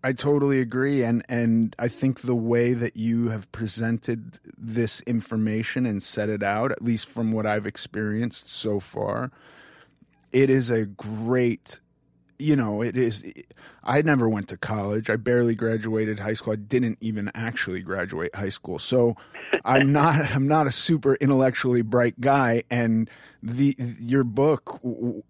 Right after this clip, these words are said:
you know, it just was like a, a lightning rod for me. And so I thank you for that. I think you've done a fantastic job. And I'm so excited to,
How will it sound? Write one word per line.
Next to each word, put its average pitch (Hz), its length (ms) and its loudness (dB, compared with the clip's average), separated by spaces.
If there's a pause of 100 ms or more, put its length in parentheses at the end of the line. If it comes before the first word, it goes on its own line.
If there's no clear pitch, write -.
(240)
you 156 140 0
know, 117 220 2
it 113 140 -2
just 127 320 -2
was 120 220 -2
like 110 320 -2
a, 107 300 -2
a 110 100 -2
lightning 117 560 0
rod 95 300 -6
for 92 140 -8
me. 87 280 -6
And 101 220 -6
so 104 260 -2
I 101 60 -2
thank 110 420 -4
you 101 60 -6
for - 160 -8
that. 101 180 -2
I 101 60 0
think - 260 -6
you've 98 140 -10
done 107 140 -6
a 98 80 -6
fantastic 104 640 -8
job. 110 240 -2
And 135 200 2
I'm 127 120 4
so 143 360 4
excited 113 720 -2
to, 107 460 -2